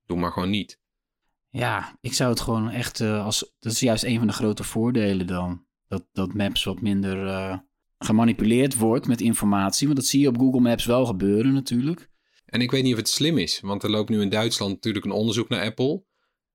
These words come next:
Speaker 1: Eh, vanwege, weet je wel, vorig jaar hebben ze die hele trackingbeperking aan opgezet. Dat jij moet zeggen, ik wil dat ik niet, wel of niet getracked word. Nou, de hele reclamemarkt is een beetje om-, in-, ingestort op I O S, hebben we gezien daardoor. Dan is het wel gek als je als Apple zegt, "Oké,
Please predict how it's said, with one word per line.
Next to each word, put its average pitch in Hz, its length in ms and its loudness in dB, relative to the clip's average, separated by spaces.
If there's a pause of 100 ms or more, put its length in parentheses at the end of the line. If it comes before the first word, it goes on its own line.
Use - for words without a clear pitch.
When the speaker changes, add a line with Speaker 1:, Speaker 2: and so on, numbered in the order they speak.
Speaker 1:
Eh, 98 280 -2
vanwege, 110 800 0 (380)
weet 95 140 -8
je 95 60 -2
wel, 95 80 -2
vorig 101 220 0
jaar 101 100 -2
hebben 90 180 -4
ze 101 60 -2
die 95 100 0
hele 92 120 -4
trackingbeperking 90 880 -2
aan 82 140 -4
opgezet. 87 460 -4
Dat 110 100 -4
jij 98 100 -2
moet 92 160 -4
zeggen, 87 300 -4
ik 85 120 -6
wil 92 160 -2
dat 92 180 -4
ik 87 60 -8
niet, 98 300 -6
wel 98 280 -4
of 90 100 -4
niet 95 140 -2
getracked 107 360 -6
word. 139 260 -4 (500)
Nou, 101 220 -4 (180)
de 95 140 -6
hele 101 220 -2
reclamemarkt 104 640 -2
is - 80 -2
een 110 80 -4
beetje 104 280 0
om-, 110 140 -4
in-, 107 220 -2
ingestort 113 520 -2
op - 80 -6
I 104 180 -2
O 104 180 -2
S, - 100 -4
hebben 107 220 -4
we 101 60 -6
gezien 107 260 -2
daardoor. 110 460 -4 (1400)
Dan 113 200 0
is 113 100 2
het 123 100 0
wel 120 160 2
gek 123 280 -2
als 110 140 0
je - 60 0
als 104 100 -2
Apple 110 240 -2
zegt, 113 220 -2
"Oké, 95 440 -2